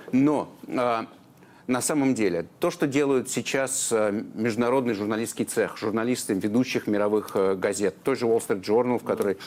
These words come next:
и Guardian, New York Times, в общем-то, их много. А, это огромная и чрезвычайно важная работа со всех сторон. Я не знаю, э,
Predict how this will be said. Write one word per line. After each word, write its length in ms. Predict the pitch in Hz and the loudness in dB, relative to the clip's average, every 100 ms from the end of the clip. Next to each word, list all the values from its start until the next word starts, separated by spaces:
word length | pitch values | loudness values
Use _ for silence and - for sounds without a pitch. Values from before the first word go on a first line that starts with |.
| - - - - - - - | -18 -20 -20 -20 -20 -20 -4
и 100 | 151 | -2
Guardian, 440 | 131 110 110 107 | 0 0 0 0
New 80 | 113 | 2
York 200 | 151 131 | 0 -2
Times, 300 | 110 107 107 | -4 -2 -2
в 40 | |
общем-то, 320 | 139 151 135 131 - - 98 | -2 0 -2 -2 -6 -12 -8
их 220 | - - | -6 -2
много. 480 | 120 127 120 98 82 - - - - - - | 2 2 2 0 -2 -8 -20 -20 -14 -12 -4
А, 220 | 123 120 | -2 0
это 420 | - 156 156 139 | -2 0 0 -2
огромная 880 | - 117 117 135 156 151 131 104 95 | -2 -4 0 2 4 4 2 0 -2
и 180 | - 110 | -2 -4
чрезвычайно 580 | - 113 113 139 123 107 | -2 -2 0 -2 -2 0
важная 580 | 110 104 104 95 90 - | 0 -2 -2 -2 -2 -4
работа 500 | 101 110 98 98 78 | -4 -2 -2 -2 -2
со 160 | - | -4
всех 240 | 117 - 120 | -2 -2 -2
сторон. 400 | - 104 92 82 | 0 0 0 -2
Я 80 | 95 | -2
не 60 | |
знаю, 260 | 101 104 87 - | 0 -2 -2 -6
э, 320 | - 104 104 | -2 2 2